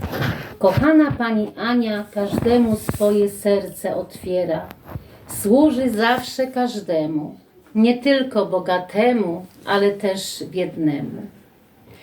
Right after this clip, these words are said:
Jest wspaniałą osobą. Jasność od niej bije. A ja jestem gotowa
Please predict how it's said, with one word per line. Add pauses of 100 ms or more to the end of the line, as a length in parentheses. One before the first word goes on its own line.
(260)
Jest
wspaniałą
osobą. (840)
Jasność
od
niej
bije. (920)
A
ja
jestem
gotowa